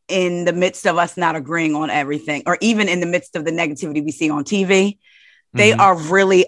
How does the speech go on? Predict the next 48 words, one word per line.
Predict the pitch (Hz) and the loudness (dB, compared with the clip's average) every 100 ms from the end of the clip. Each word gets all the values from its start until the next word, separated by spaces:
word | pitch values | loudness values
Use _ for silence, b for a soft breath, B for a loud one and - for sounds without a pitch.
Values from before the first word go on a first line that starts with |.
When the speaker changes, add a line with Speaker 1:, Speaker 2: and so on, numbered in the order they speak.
| - | 2
Speaker 1:
about | 156 143 170 165 151 | 2 4 4 4 0
wanting | 151 170 165 156 | -2 -2 -2 -6
discussion. | 131 147 - - 220 240 - 139 - | -8 -12 -12 0 2 2 -2 -4 -4
And | 165 | 0
I | 139 226 | 2 2
appreciate | 202 - 262 277 - 156 147 139 | 2 -2 -4 -4 -2 -4 -4 -6
that. | 120 110 - _ B - | -6 -6 -10 _ B -2
Like | 220 | 2
I | 233 | 4
said, | 247 233 | 4 6
I | 220 | 6
was | 277 220 | 4 0
in | 220 | 0
your | 208 | -2
comments. | - 214 214 202 - b b _ | 2 0 2 -2 -8 b b _
I | 214 | -4
forget | 220 196 165 | 0 0 4
what | 208 180 | 2 4
video | 208 220 180 170 | 4 4 4 2
it | |
was | 151 170 | 0 0
on | 170 | 0
a | 160 | 0
couple | 220 208 | -2 -4
days | 202 202 180 | -4 -4 -4
ago. | 160 151 b b b _ _ | -6 -10 b b b _ _
I | 254 | 0
hadn't | 285 240 | 0 -2
even | 220 196 | -4 -4
gotten | 185 165 165 | -2 -2 -4
in | |
the | 165 | -10
shower | - 214 196 | -2 2 2
yet. | 175 165 | 0 -2
I'm | 214 | -2
like, | 208 | -2
"I'm | 214 202 | 0 0
about | 202 214 | 2 0
to | |
get | 180 190 | 0 -6
in | |
the | 196 | -4
shower." | 180 170 170 | 0 2 2
I'm | 262 | -2
standing | 277 240 196 | -4 -8 -6
in | 233 269 | -2 2
my | 285 285 | 4 2
towel | 285 294 233 165 165 | 2 2 4 2 -2